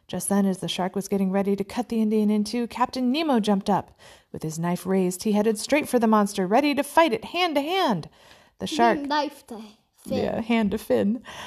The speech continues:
Speaker 1: The shark, seeing another possible victim, turned to attack the captain. When it was just inches away, Captain Nemo stepped to the side and buried his knife in the animal's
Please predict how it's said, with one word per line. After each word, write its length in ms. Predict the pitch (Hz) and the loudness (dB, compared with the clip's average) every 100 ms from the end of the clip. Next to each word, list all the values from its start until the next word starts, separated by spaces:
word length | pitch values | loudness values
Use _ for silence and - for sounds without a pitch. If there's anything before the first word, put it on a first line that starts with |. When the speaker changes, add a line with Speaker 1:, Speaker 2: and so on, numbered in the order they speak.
| - | -14
Speaker 1:
The 80 | - | -6
shark, 340 | 196 277 247 - | -2 0 -2 -2
seeing 300 | 302 294 247 | 0 2 4
another 300 | 247 285 277 | 4 4 4
possible 440 | 254 226 214 220 | 2 2 0 -2
victim, 420 | 202 202 220 208 | -2 -4 -2 -2
turned 360 | 208 - 320 302 | -2 0 0 0
to 120 | - | -2
attack 320 | 247 254 247 | -2 0 -2
the 80 | - | -2
captain. 540 | 220 233 208 190 170 156 _ - _ | 0 2 2 -4 -6 -10 _ -20 _
When 120 | - 185 | -4 -4
it 80 | |
was 120 | 139 180 | -4 -4
just 280 | 196 196 - | -4 -4 -4
inches 300 | 208 240 247 | -2 -2 0
away, 320 | 247 226 196 | 2 2 0
Captain 400 | - 226 226 233 | 0 -2 0 0
Nemo 240 | 240 220 | 2 2
stepped 380 | 220 - 262 262 | 0 0 0 0
to 60 | 277 | -2
the 120 | 294 | 0
side 320 | 269 220 185 | 4 6 4
and 200 | 185 175 | 0 -2
buried 320 | 220 202 208 | 0 2 0
his 200 | 240 226 | -2 -2
knife 400 | 254 208 156 - - - - _ - | 0 0 0 -10 -20 -20 -20 _ -2
in 220 | 196 147 | -2 -2
the 140 | 143 - | -10 -10
animal's 520 | 190 170 139 135 - | -8 -8 -10 -14 -16